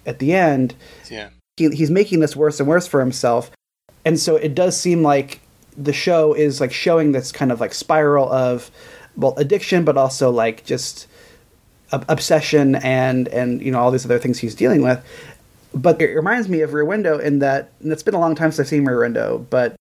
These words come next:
Speaker 1: I remember watching it when I was younger and just really not liking the way that movie ends. Have you seen that movie?
Speaker 2: No, Rear Window I haven't seen.
Speaker 1: Okay, so basically it's about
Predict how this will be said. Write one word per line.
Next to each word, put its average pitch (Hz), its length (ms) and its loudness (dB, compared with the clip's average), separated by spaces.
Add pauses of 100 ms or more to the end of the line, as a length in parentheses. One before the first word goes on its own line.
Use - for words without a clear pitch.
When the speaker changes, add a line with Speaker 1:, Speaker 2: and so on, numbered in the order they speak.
(380)
Speaker 1:
I 151 80 2
remember 196 340 2
watching 151 480 -2
it 131 100 0
when 127 120 0
I 127 60 2
was 131 160 -2
younger 180 340 2
and 135 340 -2
just 151 200 -4
really 160 540 0 (1200)
not 139 460 0
liking 147 320 2
the 131 60 0
way 127 100 2
that 123 100 2
movie 123 280 -4
ends. 135 580 0
Have 143 100 -6
you 180 60 -4
seen 202 120 -2
that 190 60 -4
movie? 196 280 -4 (180)
Speaker 2:
No, 131 440 -2
Rear 135 220 -4
Window 131 240 -2
I 113 60 0
haven't 110 260 -6
seen. - 280 -10 (680)
Speaker 1:
Okay, 135 260 0
so 156 460 0 (400)
basically 202 560 0
it's 165 160 -4
about 151 480 0